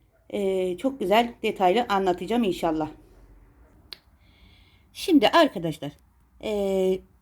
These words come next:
yapacağımız karışım pirinç suyu. Bakın. Bunu sadece çiçeklerinize vermek için hazırlamak istiyorsanız bir litre suyun içerisine iki avuç koyup bir saat bekletip suyu bu şekilde, e, bulanık olunca alabilirsiniz. Ayrıyetten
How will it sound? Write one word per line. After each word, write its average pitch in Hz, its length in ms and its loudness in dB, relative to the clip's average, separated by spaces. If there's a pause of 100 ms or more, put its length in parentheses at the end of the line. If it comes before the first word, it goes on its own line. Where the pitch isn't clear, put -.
(120)
yapacağımız 214 640 4
karışım 220 520 0 (100)
pirinç 208 320 -4
suyu. 151 280 -4 (200)
Bakın. 214 280 -4 (1400)
Bunu 311 380 6
sadece 349 440 -6
çiçeklerinize 214 520 -2
vermek 294 340 6
için 180 180 -6
hazırlamak 254 520 -2
istiyorsanız 185 600 -2
bir 294 160 4
litre 180 220 -2
suyun 220 300 0
içerisine 180 420 -2
iki - 280 -4
avuç 185 280 0
koyup 277 320 4 (460)
bir 370 120 2
saat 196 300 2
bekletip 277 540 -4
suyu - 420 0
bu 285 60 2
şekilde, 214 500 0 (440)
e, 208 140 -6
bulanık 233 420 2
olunca 233 460 2 (300)
alabilirsiniz. 175 720 -2 (720)
Ayrıyetten 277 600 2